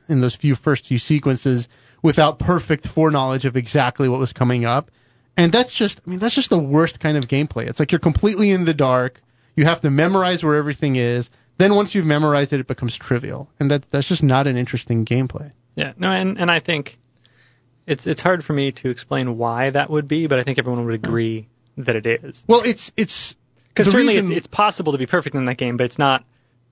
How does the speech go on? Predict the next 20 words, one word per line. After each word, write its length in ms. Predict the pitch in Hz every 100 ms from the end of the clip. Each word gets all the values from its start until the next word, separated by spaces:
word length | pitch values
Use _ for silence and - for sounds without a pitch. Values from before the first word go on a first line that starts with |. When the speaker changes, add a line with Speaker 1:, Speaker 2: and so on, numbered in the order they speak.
| _ _ _
Speaker 2:
likely 500 | 123 127 143 - 127
that 140 | 123 -
you 240 | 139 127
would, 180 | 127 123 _ _ _
you, 160 | 151 165
you 140 | 160
can't 140 | 208
do 80 | 175
it 80 | 151
through 100 | 135
skill. 340 | - 165 120
It 80 | 113
has 220 | 123 143 -
to 80 |
be 260 | 127 123 120
through 520 | - 135 123 117 120 _ _ -
memorization. 600 | 131 120 113 - - - _ -
Speaker 1:
Yeah, 160 | 175 -
r-, 120 | 175
exactly. 480 | 170 131 147 127 -